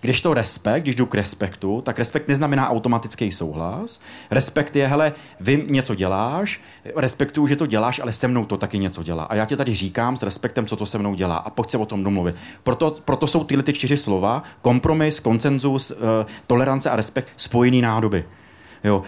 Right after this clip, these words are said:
A vlastně bylo by fajn, kdyby lidi žili, a nejenom v intimních vztazích, ale v jakýchkoliv vztazích, v kamarádských, kolegiálně a tak dále,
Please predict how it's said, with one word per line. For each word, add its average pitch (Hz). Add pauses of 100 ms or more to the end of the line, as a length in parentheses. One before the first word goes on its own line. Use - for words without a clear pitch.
A 127
vlastně 147 (160)
bylo 135
by 156
fajn, 104
kdyby 127
lidi 131
žili, 120
a 139
nejenom 147
v -
intimních 107
vztazích, 98
ale 123
v 120
jakýchkoliv 156
vztazích, 87
v -
kamarádských, 135
kolegiálně 113
a 110
tak 117
dále, 104